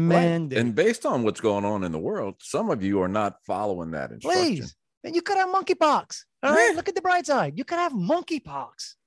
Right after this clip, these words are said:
Speaker 1: Wouldn't even know what to do with that. It's like, would you put on that mercurochrome? I mean, how do you,
Speaker 2: <laughs>
Speaker 1: we used to call that monkey blood.
Speaker 2: Ooh,
Speaker 1: I don't
Speaker 2: it
Speaker 1: know.
Speaker 2: would burn, bro. It would
Speaker 1: Yeah,
Speaker 2: burn.
Speaker 1: burn, bro.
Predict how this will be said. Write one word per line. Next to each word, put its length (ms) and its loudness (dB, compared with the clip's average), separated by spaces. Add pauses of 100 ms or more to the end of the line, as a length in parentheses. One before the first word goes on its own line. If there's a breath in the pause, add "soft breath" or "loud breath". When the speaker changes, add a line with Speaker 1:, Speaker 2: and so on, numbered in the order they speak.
(200)
Speaker 1:
Wouldn't 160 2
even 80 0
know 60 2
what 140 4
to 140 4
do 140 10
with 140 6
that. 260 4
It's 120 -4
like, 100 2
would 100 4
you 60 -4
put 100 4
on 80 8
that 100 6
mercurochrome? 680 2 (120)
I 60 0
mean, 260 2 (340)
how 100 10
do 80 4
you, 80 8
Speaker 2:
<laughs> 840 2 (340)
Speaker 1:
we 60 -10
used 100 -8
to 60 -2
call 160 -4
that 160 2
monkey 240 -4
blood. 180 0
Speaker 2:
Ooh, 180 10
Speaker 1:
I 40 6
don't 120 4
Speaker 2:
it 120 6
Speaker 1:
know. 120 0
Speaker 2:
would 80 -10
burn, 380 4
bro. 180 2
It 80 0
would 80 -12
Speaker 1:
Yeah, 220 2
Speaker 2:
burn. 460 2
Speaker 1:
burn, 160 -6
bro. 140 2